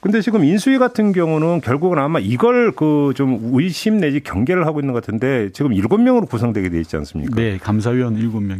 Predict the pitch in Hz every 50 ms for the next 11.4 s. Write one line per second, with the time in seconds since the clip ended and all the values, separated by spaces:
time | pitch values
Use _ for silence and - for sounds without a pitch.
0 | 98 98 185 196 139 113 147 180 196 214 208 220 214 151 131 143 185 196 226 226
1 | 226 214 220 208 196 202 180 151 190 - - - 139 160 175 175 180 165 143 156
2 | 156 156 160 147 98 85 110 127 165 202 214 208 202 196 185 - 104 110 107 92
3 | 95 90 85 80 76 73 71 71 73 78 80 85 80 76 73 67 64 65 76 _
4 | _ _ - _ - - - - - - - _ - - 220 247 262 254 - 180
5 | 185 185 196 165 160 175 165 175 180 170 127 104 127 160 170 170 185 190 196 190
6 | 175 175 160 151 160 147 - - 180 - 196 196 190 180 170 151 156 151 151 139
7 | - - 127 147 - - 170 165 - - 147 143 - 123 117 151 180 165 180 170
8 | - - 160 156 156 - - 113 123 143 175 190 196 185 175 156 165 165 156 147
9 | 117 85 98 110 127 120 98 104 131 120 92 - 123 131 208 220 240 226 143 104
10 | 113 139 139 135 127 135 135 - - 95 98 113 135 143 123 117 107 98 87 78
11 | 80 76 - 80 71 69 71